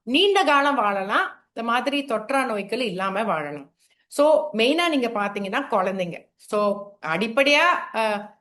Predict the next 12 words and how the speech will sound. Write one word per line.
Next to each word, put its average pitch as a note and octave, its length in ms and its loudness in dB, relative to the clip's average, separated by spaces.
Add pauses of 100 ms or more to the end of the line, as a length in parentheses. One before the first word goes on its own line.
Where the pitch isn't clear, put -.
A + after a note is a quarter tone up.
(100)
சின்ன E4+ 280 0
வயசுல D4+ 380 2
இருந்தே C4+ 240 4
நம்ம A#3 360 0
இந்த G#3 220 -4 (580)
ஆரோக்கியமான A3 840 -2
உணவு G#3+ 320 -4
முறைகளை G3 520 -4
நம்ம A3+ 280 -4
உணவுல F3+ 340 -8
சேர்த்துக்கணும். E3+ 580 -8 (440)
So, C#4 120 4